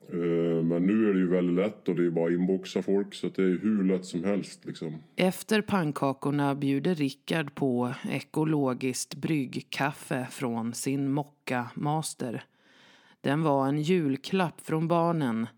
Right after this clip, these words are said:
Speaker 2: säger han och ler medan han plockar ur diskmaskinen. Han rör sig avslappnat i sina gråa mjukisbyxor, och när han sätter sig ner mitt emot mig fortsätter han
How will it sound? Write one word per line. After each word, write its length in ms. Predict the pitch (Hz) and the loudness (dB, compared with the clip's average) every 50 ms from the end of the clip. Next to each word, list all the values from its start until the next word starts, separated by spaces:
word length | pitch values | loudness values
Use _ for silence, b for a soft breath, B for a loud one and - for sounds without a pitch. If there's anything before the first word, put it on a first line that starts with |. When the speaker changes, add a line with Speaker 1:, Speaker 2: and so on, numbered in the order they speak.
| _ | _
Speaker 2:
säger 400 | - - - 135 117 113 113 107 | -10 -4 -2 -2 0 0 -2 -2
han 320 | 117 127 107 101 110 120 123 b b b b b | -2 -4 -4 -4 -4 -6 -6 b b b b b
och 160 | - 165 156 | -2 0 2
ler 480 | 151 147 151 160 156 135 117 113 127 - B B B B B | 2 2 2 0 0 0 0 -2 -4 -6 B B B B B
medan 380 | - 127 127 120 113 113 110 117 | -6 -2 -2 0 0 -2 -2 -2
han 260 | 123 110 110 113 113 | -2 -2 -2 -2 -4
plockar 440 | - - 123 - - - 165 160 131 | -4 -4 -6 -6 -2 -2 -2 0 0
ur 240 | 120 120 113 113 120 | -2 -2 -2 -4 -4
diskmaskinen. 1200 | 131 151 143 139 - - - - - - 120 - - - 123 120 131 143 135 120 110 95 151 - _ _ | -4 -6 -6 -6 -8 -10 -12 -12 -8 -8 -8 -6 -4 -4 -2 -2 -2 -2 -2 -4 -4 -4 -8 -10 _ _
Han 320 | - - 165 180 190 185 175 | -4 -2 0 2 2 2 2
rör 300 | 156 156 156 160 170 170 | 2 2 0 0 0 -2
sig 400 | - - - 170 151 151 151 - | -2 -4 -2 0 0 0 0 0
avslappnat 1120 | - 180 160 135 123 131 - - - - 143 147 - - - - 165 131 117 - - - | 0 0 0 0 -2 -4 -4 -6 -4 -4 -4 -4 -6 -8 -8 -4 -4 -4 -4 -6 -6 -4
i 300 | 135 120 120 123 120 120 - b b b - | -4 -2 -2 -2 -4 -6 -10 b b b -10
sina 360 | - - 131 117 123 120 123 | -4 -2 0 0 2 0 0
gråa 460 | 135 160 170 160 139 135 127 127 123 | 0 0 0 0 2 2 2 2 0
mjukisbyxor, 1200 | 127 139 165 175 147 127 - - 135 127 - - 151 139 165 175 - - - - - 143 135 131 135 | 0 0 0 0 0 -2 -4 -4 -4 -4 -4 -4 -4 -2 -2 -2 -2 -4 -8 -4 -2 0 2 2 2
och 420 | - 139 147 143 147 143 143 143 B B B B B B | 2 2 2 2 2 2 0 -4 B B B B B B
när 220 | B 160 160 156 156 | B 0 2 2 2
han 160 | 165 165 170 | 2 0 0
sätter 400 | - - 196 170 - - 190 175 | 0 0 0 -2 -2 -2 -4 -2
sig 200 | - - 180 165 | 0 0 0 0
ner 320 | 156 147 143 139 139 135 | 0 0 0 0 0 0
mitt 300 | 135 135 135 - - - | 0 -2 -4 -6 -4 -4
emot 440 | 151 160 180 190 175 160 - - - | -2 0 0 0 0 -2 -6 -8 -6
mig 340 | 127 120 117 113 113 117 b b b b b b _ | -4 -2 -2 -2 -2 -4 b b b b b b _
fortsätter 680 | - 220 196 131 - - - 131 117 - - - 120 | 0 0 0 0 -2 -4 -4 -4 -4 -6 -4 -6 -6
han 420 | 120 113 120 120 113 117 117 117 | -6 -4 -4 -2 -2 -2 -2 -4